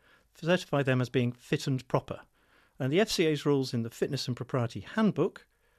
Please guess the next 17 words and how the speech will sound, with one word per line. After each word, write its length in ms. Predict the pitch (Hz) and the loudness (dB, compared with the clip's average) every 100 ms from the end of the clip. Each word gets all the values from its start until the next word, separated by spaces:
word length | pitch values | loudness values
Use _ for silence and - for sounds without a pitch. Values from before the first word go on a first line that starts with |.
| _ - | _ -12
as 160 | 139 | -4
well 140 | 156 147 | 2 2
as 140 | 135 | 2
the 100 | 123 | -2
Code 380 | 110 - 202 180 | -6 2 2 2
of 100 | 135 | -2
Conduct 500 | - 185 113 113 - - | 2 2 2 -4 -8 -2
for 100 | 131 | 0
all 120 | 139 | 0
of 80 | 127 | 0
the 100 | 120 | -2
ab-, 180 | 117 - - | -2 -16 -10
aforementioned 520 | - 139 120 - 117 | 0 0 0 -2 -2
persons, 520 | 156 156 - 98 110 _ _ _ _ _ _ _ | 0 0 -2 -8 -10 _ _ _ _ _ _ _
they 240 | - 180 208 - | 2 2 2 -4
focus 460 | - 208 190 - | 2 2 4 2
on 320 | 139 131 135 | 4 4 0